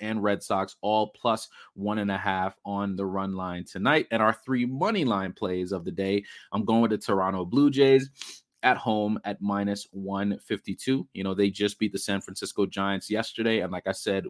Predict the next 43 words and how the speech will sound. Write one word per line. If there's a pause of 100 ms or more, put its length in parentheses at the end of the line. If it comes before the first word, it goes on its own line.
with
the
Blue
Jays, (280)
once
they
get
hot,
it
is (100)
very
hard
to
stop
them.
They
are
a (100)
momentum
team. (300)
They're
very
similar
to,
like,
the
Seattle
Mariners. (300)
Um, (140)
they're
a
momentum
team.
And
sometimes (120)
that's
just
what
it
is,
right?
They
have